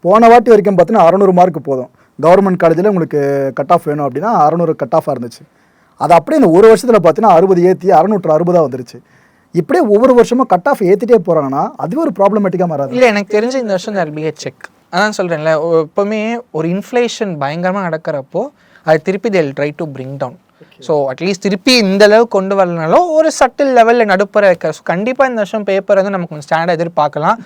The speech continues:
Speaker 2: நடக்கணும், அது நடக்கும்னு நம்புறோம், அவ்வளவுதான். So, ஏன்னா, இதுக்கு மேல இன்ஃப்ளேட் ஆனா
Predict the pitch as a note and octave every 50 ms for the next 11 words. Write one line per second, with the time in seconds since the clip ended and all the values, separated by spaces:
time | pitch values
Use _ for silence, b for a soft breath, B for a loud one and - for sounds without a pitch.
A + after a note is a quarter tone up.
0 | B B B3+ B B - - E3 F3+ A3 A3 - - A#3 A3 A3+ B3 A#3+ A3+ F#3
1 | F3 _ _ - D3+ D#3 D3+ D3 D3+ D3 D#3 E3+ - - - A3 A#3 A#3 A3 G3+
2 | F#3 F#3 G3 G3+ G#3+ G3+ F3+ E3 - F#3 D3 C#3 C#3 C#3 C#3 C#3 D3 D3+ b b
3 | b b b b - - A3+ B3+ B3+ A#3+ A#3+ D4 - C#4 C4+ C#4+ C#4+ C4 A#3+ A#3
4 | - - B3+ B3+ A#3+ A3 G#3 G3 G#3+ A3+ A3+ A3 G#3 F#3+